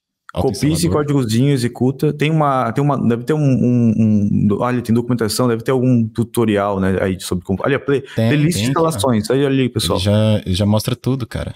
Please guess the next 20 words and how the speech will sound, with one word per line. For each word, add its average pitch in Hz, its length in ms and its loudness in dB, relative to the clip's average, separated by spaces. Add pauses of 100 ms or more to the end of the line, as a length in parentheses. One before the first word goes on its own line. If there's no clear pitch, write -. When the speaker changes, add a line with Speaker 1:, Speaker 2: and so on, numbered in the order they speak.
(120)
Speaker 2:
Aqui - 180 -6
é - 40 2
Speaker 1:
Olha 104 100 0
Speaker 2:
bem 120 100 2
Speaker 1:
só, 117 220 -2
tem 113 180 -2
Speaker 2:
tranquilaço. 117 640 -4
Speaker 1:
pe-, - 100 -20
pra 113 140 -2
instalar 123 340 -4
qualquer 127 280 -4
coisa 147 320 -2
tá 151 60 0
ali, 131 160 2
ó, 104 100 -2
playlist. 104 580 -2
Speaker 2:
Evolution, 90 920 0
A 80 60 -6
P - 120 -6
I, 82 680 -2